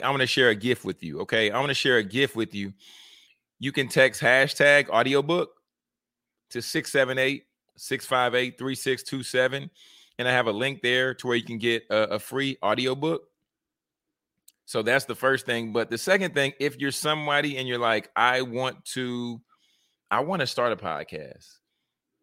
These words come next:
but I don't know what I need to start," then I have another gift for you.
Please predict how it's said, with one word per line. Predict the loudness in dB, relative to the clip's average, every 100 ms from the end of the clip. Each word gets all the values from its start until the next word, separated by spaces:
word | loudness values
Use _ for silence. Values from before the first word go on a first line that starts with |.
| _ _
but | -2 2
I | 2
don't | 2 0 2
know | 2
what | 4 4
I | 2
need | 2 -2 -4
to | -8
start," | -12 -4 -4 -4 -10 _ _ _ _ _ _ _ _ _
then | -8 -4
I |
have | 0 0
another | 2 4 2
gift | 0 -6 -6
for | -4
you. | -4 -4 -6